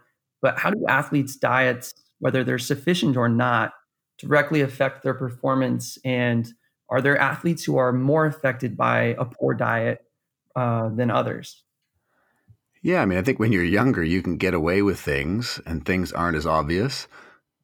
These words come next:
Speaker 2: And then, which makes it more challenging for the high school coach or the collegiate coach, because, you know, there, there's more of a buffer, if you will, although, you know, you're still gonna be impacted. And I think one of the big things when we talk about just,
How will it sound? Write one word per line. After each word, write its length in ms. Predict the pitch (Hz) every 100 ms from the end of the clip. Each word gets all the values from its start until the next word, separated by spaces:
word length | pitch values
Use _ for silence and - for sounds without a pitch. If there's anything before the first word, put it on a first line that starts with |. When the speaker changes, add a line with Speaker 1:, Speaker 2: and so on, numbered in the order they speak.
| -
Speaker 2:
And 160 | 87 85
then, 420 | 85 80 78 - _ _ _ _ _ -
which 160 | -
makes 220 | 104 98 107
it 80 |
more 220 | 87 98 101
challenging 520 | 92 78 80 90 92
for 160 | 87
the 120 | 78 73
high 220 | 82 82
school 500 | - 85 80 80 78 _ _ _ _ _
coach 420 | - 95 90 92 78
or 60 |
the 100 | 67
collegiate 400 | - 85 78 -
coach, 340 | - 82 120 -
because, 460 | 78 82 78 - - _ _ _ _ _ _ _ _ _ _ _ _ _
you 100 | -
know, 160 | 82 71
there, 140 | 87
there's 240 | - 87 82
more 220 | 90 90
of 80 | 76
a 60 |
buffer, 440 | 71 87 - 76 73
if 120 | -
you 100 | 71
will, 280 | 69 80 101
although, 360 | 87 80 80 - _ _ _ _ _ - -
you 60 | 95
know, 60 |
you're 140 | 82 95
still 200 | - 123
gonna 140 | 107
be 120 | 82
impacted. 380 | 107 117 78 -
And 80 | 78
I 60 | 76
think 180 | 92
one 160 | 87 98
of 60 | 87
the 80 |
big 400 | 78 71 120 131
things 380 | - 80 78 78
when 100 | 82
we 60 | 78
talk 260 | 101 90
about 240 | 85 76 80
just, 300 | 87 80